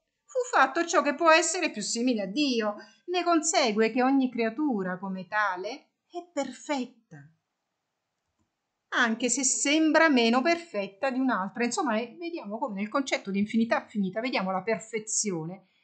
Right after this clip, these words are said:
sia nel finito che nell'infinito. Insomma, finalmente arriviamo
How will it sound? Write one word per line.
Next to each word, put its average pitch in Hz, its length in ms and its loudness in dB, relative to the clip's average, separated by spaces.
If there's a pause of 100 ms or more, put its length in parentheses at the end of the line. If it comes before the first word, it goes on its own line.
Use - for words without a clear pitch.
(140)
sia 370 320 -2
nel 226 200 0
finito 214 500 0
che 226 160 -2
nell'infinito. 214 960 0 (200)
Insomma, 240 360 -2
finalmente 247 680 4
arriviamo 190 720 -2